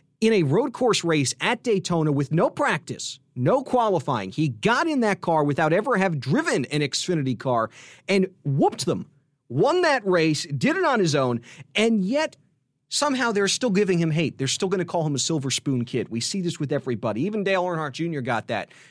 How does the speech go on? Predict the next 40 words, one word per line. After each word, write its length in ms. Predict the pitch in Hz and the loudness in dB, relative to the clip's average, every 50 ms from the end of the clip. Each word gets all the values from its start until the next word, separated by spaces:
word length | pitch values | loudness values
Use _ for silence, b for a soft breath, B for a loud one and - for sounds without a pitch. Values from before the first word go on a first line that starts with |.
| B B | B B
Chase 320 | - 220 233 226 - - | -6 -4 -4 -2 -2 -2
Elliott 380 | 226 240 247 240 220 185 165 - | 0 0 0 0 0 0 0 0
gets 240 | 170 147 127 - | 0 -2 0 -2
it 80 | 143 - | -4 -4
because 300 | - 127 120 156 151 123 | -6 -4 -4 -2 -2 -2
his 180 | 165 165 147 - | -2 -2 -4 -4
fa-, 220 | - 202 208 190 | -2 -2 -2 0
his 180 | 151 214 254 196 | 0 0 -2 -2
father 380 | - - 226 226 202 160 139 | 0 0 0 0 0 0 -2
was 180 | 135 147 139 127 | -2 -2 -2 0
Bill 240 | 123 190 233 247 220 | 0 0 0 2 0
Elliott. 380 | 190 175 160 147 139 127 123 b b b b b b b b b b _ _ _ _ _ _ _ _ _ _ _ | 0 2 2 2 0 0 -2 b b b b b b b b b b _ _ _ _ _ _ _ _ _ _ _
Why 400 | - 175 175 175 196 262 311 370 | -4 -4 -2 0 0 2 2 2
do 100 | 403 381 | 0 0
we 320 | 330 320 294 262 226 - - | 0 0 0 -2 -2 -4 -8
attack 600 | 175 170 - - - - 220 269 294 294 - - | -8 -8 -8 -10 -6 -2 -2 0 0 -2 -2 -2
these 240 | 214 202 175 135 123 | 0 0 2 2 2
guys 400 | 147 175 151 147 143 143 143 127 | 0 0 2 2 0 0 -2 -2
just 240 | - 214 202 - | -2 -4 -2 -2
because 320 | - 202 - 202 208 170 - | -4 -2 0 0 0 0 0
that 160 | 160 147 123 | -2 -4 -2
they 180 | 175 175 170 160 | -2 0 0 0
are, 380 | 160 160 156 151 147 143 143 - | 0 0 2 2 2 0 0 -2
this 180 | 160 156 - | -2 -4 -2
is 60 | - | -2
a 60 | 165 139 | -4 -6
family 400 | - - 202 208 196 190 165 143 | -4 -2 -2 0 0 0 0 -2
sport 420 | - - - 226 202 180 170 170 B B B B B B B B | -2 -2 -2 0 0 0 0 -2 B B B B B B B B
and 380 | 185 185 185 175 170 165 - - | 0 0 2 2 0 0 -2 -4
they 220 | 151 139 226 233 | -4 -2 -2 -2
followed 480 | - - 233 226 214 220 208 196 185 170 | -2 -2 0 0 2 2 2 2 2 2
in 160 | 175 165 165 | 2 2 0
the 100 | 156 147 | 0 -2
footsteps 580 | - - 220 220 - - - 185 160 135 - - | -2 -2 -4 -2 -2 -2 -2 -2 -2 -2 -2 -2
of 240 | 170 156 139 120 123 | -2 -2 -2 -2 -2
their 200 | 151 160 160 147 | -2 0 0 0
grandfathers 800 | 127 - 196 220 226 202 - 190 175 160 143 139 131 123 120 139 | 0 0 0 0 0 -2 0 0 0 0 0 -2 -4 -6 -6 -6
or 80 | 147 | -4
their 160 | 135 139 139 | -4 -4 -4
father 460 | 139 - 202 226 226 214 185 151 123 | -2 0 2 2 2 2 0 -2 -4